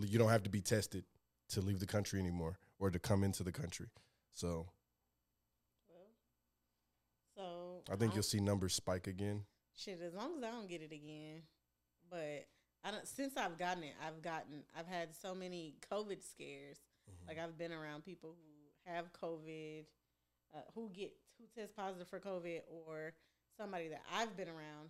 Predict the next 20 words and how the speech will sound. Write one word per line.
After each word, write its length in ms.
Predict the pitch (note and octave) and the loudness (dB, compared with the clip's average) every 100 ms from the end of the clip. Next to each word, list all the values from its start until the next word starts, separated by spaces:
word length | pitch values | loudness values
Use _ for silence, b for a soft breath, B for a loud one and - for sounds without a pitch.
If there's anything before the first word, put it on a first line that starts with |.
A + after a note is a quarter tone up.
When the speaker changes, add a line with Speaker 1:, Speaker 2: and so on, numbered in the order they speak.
| D#3 | -12
Speaker 2:
has 140 | F3+ | -12
been 160 | D#3+ E3+ | -8 -8
around 260 | D#3 D3+ D#3+ | -8 -12 -10
somebody 340 | F3 C#3 C#3 | -10 -10 -12
who 60 | D#3+ | -16
tested 340 | D#3+ D#3 - C#3 - | -16 -16 -16 -18 -14
positive 360 | D3+ D3+ D3 C#3+ | -12 -10 -14 -20
for 220 | D3 - | _ -14
covid, 260 | D3 C#3+ C3+ _ _ | -14 -14 -20 _ _
and 80 | E3 | -20
then 160 | D3 D3 | -14 -6
they 120 | F#3+ | -4
gotta 180 | G3 D#3+ | -2 -4
go 140 | D3+ | -6
get 180 | D3 D3+ | -10 -10
their 320 | D#3 D3 C#3+ C#3+ | -8 -8 -10 -10
ass 180 | D3+ - | -12 -12
checked, 380 | D#3+ C#3+ - - - | -12 -14 -18 -20 -20
Speaker 1:
Mm. 260 | F2 E2+ E2+ D#2+ | -18 -12 -12 -12
Speaker 2:
and 80 | - | -18